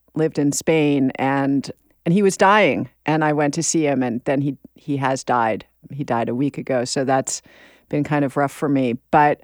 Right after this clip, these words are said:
while I was in Europe, there were two main parts of my trip that, that were really relevant to the war on cars. And one was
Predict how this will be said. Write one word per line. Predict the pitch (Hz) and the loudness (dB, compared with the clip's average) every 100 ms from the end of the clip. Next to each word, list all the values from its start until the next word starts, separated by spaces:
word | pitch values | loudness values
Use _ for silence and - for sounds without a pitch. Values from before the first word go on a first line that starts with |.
| - _ _ _ _ - | -12 _ _ _ _ -10
while | 165 170 170 185 | 0 4 6 6
I | 180 | 6
was | 175 165 | 4 0
in | 156 | 0
Europe, | 151 143 135 117 - - | 2 2 0 -2 -12 -12
there | 143 151 | -4 -2
were | 139 | -2
two | - - 196 175 151 - - | -4 -2 0 0 0 -6 -2
main | 147 143 139 139 139 | 0 2 2 2 0
parts | - - 143 - | -2 -2 0 -2
of | 139 | -4
my | 120 | -4
trip | - - 135 - | -4 -2 -2 -2
that, | - 123 113 - | -4 -2 -2 -4
that | 131 | -4
were | 131 | -2
really | 131 135 131 | -2 -2 0
relevant | 127 123 123 113 135 | 0 0 -2 -4 -6
to | - | -6
the | 127 | -4
war | 123 120 | -2 -2
on | 123 | -2
cars. | - 143 127 123 | 0 0 0 0
And | - 143 | -2 0
one | 156 170 165 | 2 2 2
was | 135 127 | 2 0